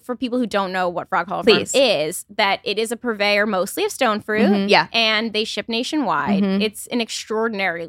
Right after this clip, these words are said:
Speaker 1: luxury. We're talking, like, in terms, once you add the shipping and the tax and everything,
Speaker 3: Mm-hmm.
Speaker 1: like, maybe six dollars for a peach. I'm not proud.
Speaker 3: Yeah.
Speaker 1: But
Speaker 3: <laughs>
Speaker 1: I have to say, I, there's no luxury that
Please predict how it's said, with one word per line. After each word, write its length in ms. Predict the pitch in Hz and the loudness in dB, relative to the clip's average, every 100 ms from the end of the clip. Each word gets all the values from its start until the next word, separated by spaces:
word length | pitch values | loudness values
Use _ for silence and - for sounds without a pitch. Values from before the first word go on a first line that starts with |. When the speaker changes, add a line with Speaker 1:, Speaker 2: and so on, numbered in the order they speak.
| - | -4
Speaker 1:
luxury. 400 | 175 - - 113 | -4 -6 -14 -8
We're 140 | 226 | -6
talking, 400 | - 226 - 220 | 2 0 2 -4
like, 340 | 190 180 175 _ - | -2 -2 -4 _ -8
in 140 | 214 | -6
terms, 300 | 220 214 202 | -4 -6 -4
once 200 | 226 226 | -6 -4
you 100 | 190 | 0
add 180 | 190 190 | 0 0
the 160 | 185 | -4
shipping 480 | 175 - 202 208 202 | -4 -6 -4 -2 -4
and 120 | 190 | -6
the 60 | 190 | -8
tax 340 | - 175 175 | -2 -2 -2
and 80 | 185 | -6
everything, 360 | 175 190 196 247 | -2 0 0 0
Speaker 3:
Mm-hmm. 60 | 202 | 0
Speaker 1:
like, 140 | 196 | -2
maybe 360 | 214 190 180 233 | -4 -4 -4 -6
six 280 | - 202 - | -8 -8 -4
dollars 260 | 185 196 | -2 -2
for 140 | - 202 | -4 -8
a 60 | |
peach. 360 | - 190 240 - | -8 -10 -10 -4
I'm 160 | 214 220 | -2 2
not 240 | 233 - | 0 0
proud. 400 | - 175 196 359 - | -2 0 0 -2 -6
Speaker 3:
Yeah. 240 | - 208 240 - | -2 0 0 0
Speaker 1:
But 240 | - 240 523 | 4 6 6
Speaker 3:
<laughs> 920 | - 587 554 - - _ _ _ - | 6 4 2 -2 -10 _ _ _ -2
Speaker 1:
I 140 | 240 262 | 0 4
have 220 | 247 247 | 2 0
to 100 | 302 | -6
say, 420 | - 214 208 233 - - | 0 2 2 0 -2 -10
I, 80 | - | -10
there's 280 | 208 233 233 | -2 0 0
no 320 | 233 214 208 | 0 2 2
luxury 640 | 214 190 190 214 233 254 226 | 0 -2 -4 -4 -2 -2 -2
that 240 | 202 190 | 0 0